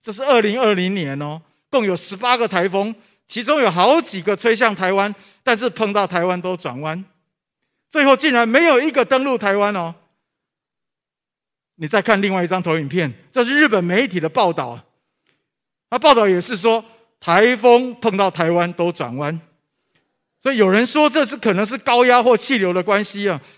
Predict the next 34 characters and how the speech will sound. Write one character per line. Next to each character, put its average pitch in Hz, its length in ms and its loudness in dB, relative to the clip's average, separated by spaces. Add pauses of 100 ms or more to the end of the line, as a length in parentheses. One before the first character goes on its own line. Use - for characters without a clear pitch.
但 240 180 -2
气 240 180 -14
象 220 160 2
局 185 120 -4
长 185 160 -2
郑 226 160 0
明 196 200 0
典 170 260 -4
他 185 140 -6
说 180 300 -2
啊， 135 120 -6 (200)
用 277 160 2
这 233 120 -2
种 202 160 0
解 170 220 -6
释 185 240 -8
实 160 120 -16
在 175 140 -2
太 185 180 -2
牵 170 300 -6
强。 131 380 -12 (680)
而 143 120 -6
气 - 180 -10
象 175 220 -2
专 180 200 -2
家 180 160 -4
彭 185 220 -6
启 190 160 -10
明 160 100 -4
也 160 140 -2
认 202 220 0
为， 175 160 -2
无 220 200 -2
法 202 280 -2